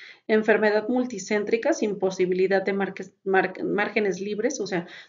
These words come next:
donde se vean múltiples, eh, microcalcificaciones, que sea difícil poder, eh, quitar una zona pequeña porque está extendida en toda la mama,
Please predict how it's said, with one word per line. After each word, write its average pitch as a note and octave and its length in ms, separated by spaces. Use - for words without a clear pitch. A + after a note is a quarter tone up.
donde F#3+ 180
se F#3 160
vean G#3+ 380
múltiples, G#3 1040
eh, F3 240
microcalcificaciones, F#3 1500
que F#3 140
sea F3+ 200
difícil G#3 560
poder, F#3 400
eh, - 240
quitar G3 340
una F#3+ 200
zona F#3+ 340
pequeña F#3+ 440
porque F#3 220
está F3+ 160
extendida F#3 540
en F#3 100
toda F#3 240
la F3+ 140
mama, A3+ 420